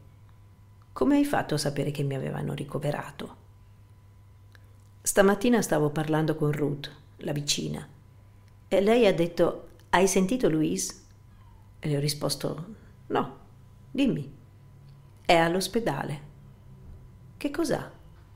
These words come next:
"Un'infezione o qualcosa del genere, dicono. È così che l'ho saputo", concluse Eddie. "Non ho intenzione di mentirti", disse lui. "Bene,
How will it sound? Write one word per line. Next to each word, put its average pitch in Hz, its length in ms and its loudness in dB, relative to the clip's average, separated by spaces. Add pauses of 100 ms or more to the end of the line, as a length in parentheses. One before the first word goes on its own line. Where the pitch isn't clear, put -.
(420)
"Un'infezione 196 920 4
o 139 80 -2
qualcosa 156 420 2
del 151 180 0
genere, 143 500 -2 (180)
dicono. 147 440 -4 (760)
È 214 80 -4
così 247 260 -2
che - 140 -4
l'ho - 80 -4
saputo", - 540 -6 (680)
concluse 151 640 0
Eddie. - 300 -14 (1400)
"Non 160 260 2
ho 156 100 2
intenzione 147 560 0
di 131 80 -2
mentirti", 135 640 -8 (640)
disse 139 340 0
lui. 131 240 -6 (1400)
"Bene, 143 500 -2